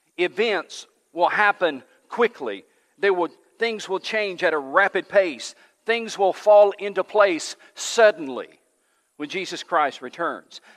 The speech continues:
That's why in Revelation three three and in Revelation sixteen fifteen, Jesus said, "I'm coming like a thief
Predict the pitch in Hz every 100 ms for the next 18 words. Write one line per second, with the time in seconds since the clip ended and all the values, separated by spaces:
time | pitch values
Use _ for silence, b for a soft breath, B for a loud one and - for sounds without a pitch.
0 | b 170 196 170 160 160 156 156 156 139
1 | 170 165 208 202 131 - 208 214 151 151
2 | 147 156 156 147 147 135 180 - 170 147
3 | 202 196 170 143 - B B - 185 208
4 | 220 - 180 170 151 202 220 220 170 -
5 | - 190 175 110 - -